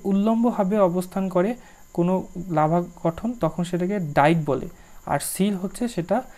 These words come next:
শিলাস্তরের সঙ্গে সমান্তরালভাবে অবস্থান করে। নেক্সট হচ্ছে ডাইক। অনেক সময় গলিত লাভা উল্লম্ব ফাটলের মধ্য দিয়ে বেরিয়ে আসতে না পেরে ওই ফাটলের মধ্যেই জমাট বাঁধে,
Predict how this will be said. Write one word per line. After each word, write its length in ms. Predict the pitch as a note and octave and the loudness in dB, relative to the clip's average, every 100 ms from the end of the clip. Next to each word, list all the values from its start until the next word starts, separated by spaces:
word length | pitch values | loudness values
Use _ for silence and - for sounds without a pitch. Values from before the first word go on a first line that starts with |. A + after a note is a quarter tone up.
| - - | -20 -6
শিলাস্তরের 580 | E3+ E3+ F#3 F#3 F#3+ | 2 4 2 0 -2
সঙ্গে 320 | F#3+ F#3 G3 A#3 | -2 -2 -2 -2
সমান্তরালভাবে 960 | - E3 E3+ F#3 F#3+ F#3 E3+ D#3+ A#3 - - - | -4 -2 0 0 2 2 2 0 -2 -6 -12 -4
অবস্থান 420 | D3 D#3 D#3 A3+ | -2 -2 -2 -6
করে। 240 | A#3 - - - - - - - - - - - - - - - - - - - - - - - | -4 -6 -8 -14 -20 -20 -20 -20 -20 -20 -20 -20 -20 -18 -20 -20 -20 -20 -20 -20 -20 -20 -10 -2
নেক্সট 240 | G#3 G#3 | 0 2
হচ্ছে 160 | B3 B3 | 0 2
ডাইক। 360 | E3+ D3+ E3 - - - - - - | 4 6 6 2 -6 -20 -20 -20 0
অনেক 240 | F#3 A#3+ | 2 2
সময় 340 | - B3 A#3+ B3 | 0 0 2 2
গলিত 380 | F3 F#3+ G#3 B3+ | 2 2 2 2
লাভা 500 | A3 D#3 D#3 E3 F3 | 4 4 6 2 2
উল্লম্ব 460 | F#3+ G3 G#3+ A3 A#3+ | 0 2 2 2 0
ফাটলের 420 | - E3 G3 G3+ | 0 -2 0 0
মধ্য 260 | G#3+ G3+ A3 | 0 0 0
দিয়ে 220 | F#3 D#3+ | 4 2
বেরিয়ে 380 | D3 D#3+ D#3+ G#3 | 4 2 4 2
আসতে 220 | G3+ - | 0 -2
না 160 | G#3 G3 | 0 0
পেরে 300 | - C#3+ E3 - - - | 0 0 -2 -8 -14 0
ওই 120 | E3 | 2
ফাটলের 500 | D#3+ - E3 G#3 A3+ | 2 0 0 2 2
মধ্যেই 340 | A#3 A3 F#3+ A3+ | 2 2 0 0
জমাট 320 | E3+ D#3 D#3 | 2 2 0
বাঁধে, 300 | C3+ C3+ | -2 -4